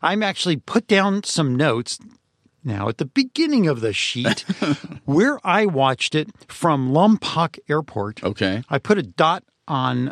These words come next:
Speaker 1: uh, the location where I stood, and there is a road. When you're going to Lompoc, which is a small town, kind of a farm town, it's a quaint area. It's not hi-, highly upscale. The food isn't great.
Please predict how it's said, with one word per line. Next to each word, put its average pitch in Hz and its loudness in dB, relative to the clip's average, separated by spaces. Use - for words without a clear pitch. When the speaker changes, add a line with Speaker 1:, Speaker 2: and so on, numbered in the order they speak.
Speaker 1:
uh, 113 -6
the 139 2
location 139 2
where 127 2
I 117 0
stood, 185 0
and 147 2
there 131 2
is 120 -4
a 135 0
road. 131 2
When 170 2
you're 196 2
going 233 2
to 165 2
Lompoc, 147 0
which - -4
is 170 0
a 208 4
small 214 4
town, 110 -2
kind 190 0
of 180 0
a 160 2
farm 143 0
town, 131 0
it's - 0
a 320 2
quaint 120 -2
area. 120 -2
It's - -10
not 185 2
hi-, - -6
highly 139 -2
upscale. 143 0
The 147 0
food 160 2
isn't 123 0
great. 147 2